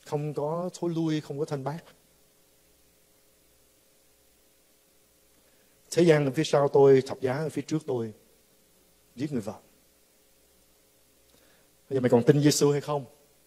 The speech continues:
Anh nói rằng vẫn tin. Tao sẽ giết con mày. Nói rằng tôi vẫn tin.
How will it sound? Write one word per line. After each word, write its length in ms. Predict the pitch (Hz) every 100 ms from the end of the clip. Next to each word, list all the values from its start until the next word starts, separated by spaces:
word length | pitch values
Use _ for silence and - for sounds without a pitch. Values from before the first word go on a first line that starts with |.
| _ _ _
Anh 120 | 120
nói 120 | 135 143
rằng 160 | 117
vẫn 220 | 104 110
tin. 280 | 131 131 120 - _ _ _ _ _ _ _ _ _ _ _ _ _ _ _ _ _ _ _ _
Tao 80 | 117
sẽ 140 | 135
giết 160 | 143 135
con 260 | 113 110
mày. 120 | 107 92 - - _ _ _ _ _ _ _ _ _ _ _ _ _ _ _ _ _ _ _ _ _ _ _ _ _ _ _ _ _ -
Nói 120 | 127
rằng 120 | 214
tôi 120 | 123 226
vẫn 240 | 107 -
tin. 260 | - 117